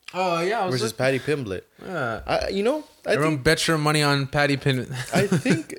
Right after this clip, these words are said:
Speaker 2: you know, I think this is a good fight for Tony, man.
Speaker 1: Do you think
Speaker 2: Yeah.
Speaker 1: he's gonna win?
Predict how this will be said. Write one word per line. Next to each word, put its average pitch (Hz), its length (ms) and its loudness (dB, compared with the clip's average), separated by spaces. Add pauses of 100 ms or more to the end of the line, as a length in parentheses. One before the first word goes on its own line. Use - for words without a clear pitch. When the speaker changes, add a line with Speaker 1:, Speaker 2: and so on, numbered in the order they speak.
(140)
Speaker 2:
you 165 140 -6
know, 208 160 0
I 135 120 2
think 208 300 -4
this 202 140 -4
is 170 100 -4
a 135 80 2
good 127 240 -2
fight 202 300 -4
for 175 60 -12
Tony, 247 420 -6
man. 131 260 -10 (340)
Speaker 1:
Do 113 120 -4
you 113 200 -2
think 120 160 -4
Speaker 2:
Yeah. 277 80 2
Speaker 1:
he's 254 100 0
gonna 101 100 -4
win? 110 200 -6